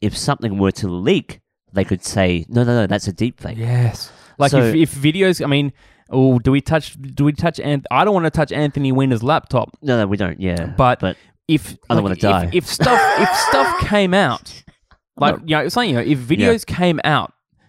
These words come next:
Speaker 2: that could destroy someone, all they have to turn around and say, "Oh, it's a deep fake."
Speaker 1: Mm.
Speaker 2: And now that it's been so normalized that people know what deep fakes are, and we all know what, what it is, and we celebrate it 'cause
Speaker 1: Mm-hmm.
Speaker 2: of Pornhub, where we can watch our celebrities get fucked,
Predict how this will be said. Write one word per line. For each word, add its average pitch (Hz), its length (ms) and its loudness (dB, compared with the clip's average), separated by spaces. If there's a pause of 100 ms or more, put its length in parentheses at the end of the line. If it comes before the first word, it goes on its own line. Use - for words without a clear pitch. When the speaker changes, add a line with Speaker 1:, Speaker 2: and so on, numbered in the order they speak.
(220)
Speaker 2:
that 135 340 0
could 123 500 0
destroy 151 560 0
someone, 113 520 -6 (400)
all 220 160 4
they 214 80 4
have 190 100 0
to 151 60 -12
turn 160 260 0
around 156 240 2
and 139 60 -8
say, 139 280 2
"Oh, 151 180 4
it's 123 140 -6
a 139 40 -4
deep 156 300 0
fake." - 400 -6
Speaker 1:
Mm. 101 200 -8
Speaker 2:
And 156 180 -2
now 180 200 2
that 208 160 2
it's 156 100 -4
been 147 180 -2
so 147 240 -2
normalized 143 600 0
that - 140 -8
people 165 300 -2
know 139 280 0
what 180 140 -4
deep 151 240 -6
fakes 135 260 -4
are, 151 160 2
and 139 80 2
we 127 80 0
all 180 200 4
know 147 240 2
what, 131 100 0 (200)
what 131 160 2
it 120 120 -2
is, 147 220 4
and 139 80 -2
we 123 120 0
celebrate 156 560 0
it 147 100 -2
'cause 120 180 -2
Speaker 1:
Mm-hmm. - 120 -6
Speaker 2:
of 139 60 -4
Pornhub, 147 360 2
where 135 100 0
we 123 120 -4
can 127 180 -8
watch 135 200 -4
our 131 100 -2
celebrities 131 480 -4
get - 180 -8
fucked, - 460 -4